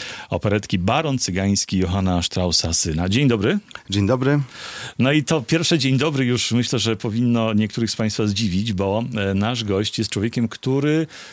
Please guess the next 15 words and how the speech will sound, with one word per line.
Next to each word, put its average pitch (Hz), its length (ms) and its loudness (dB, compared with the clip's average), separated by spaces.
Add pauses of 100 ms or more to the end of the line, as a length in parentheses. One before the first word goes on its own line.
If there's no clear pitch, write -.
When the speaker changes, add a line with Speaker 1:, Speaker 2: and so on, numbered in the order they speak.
(180)
Speaker 1:
wyruszył 175 460 -2
w 139 60 -2
świat - 260 -2
skąd? - 320 -8 (260)
Speaker 2:
Z 87 140 -8
Libanu. 85 520 -2 (140)
Speaker 1:
Z 98 140 -4
Libanu. 95 480 -2
Ile 131 180 0
lat 113 220 -4
temu? 110 240 -2 (1080)
Speaker 2:
E, 110 40 2
szesnaście - 480 -2
lat 180 120 -4
temu. 71 240 -6